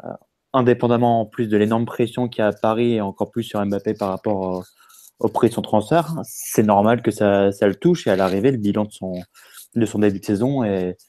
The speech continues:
on peut pas dire qu'il est excellent, mais il est en train de faire un très bon début de saison, hein.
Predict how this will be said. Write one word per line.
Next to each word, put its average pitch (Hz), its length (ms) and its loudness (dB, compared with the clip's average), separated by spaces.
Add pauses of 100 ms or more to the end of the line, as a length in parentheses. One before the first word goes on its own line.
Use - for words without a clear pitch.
(580)
on 107 80 -8
peut 107 80 -2
pas 107 160 4
dire 113 180 4
qu'il 101 120 4
est 98 40 6
excellent, 139 400 0
mais 101 160 -4
il 90 200 -6
est 90 40 -4
en 90 80 -2
train 101 140 -8
de 95 60 -10
faire 104 140 -8
un 90 80 -4
très - 180 -2
bon 101 120 0
début 92 200 -2
de - 60 -20
saison, 151 280 -2
hein. 151 60 -8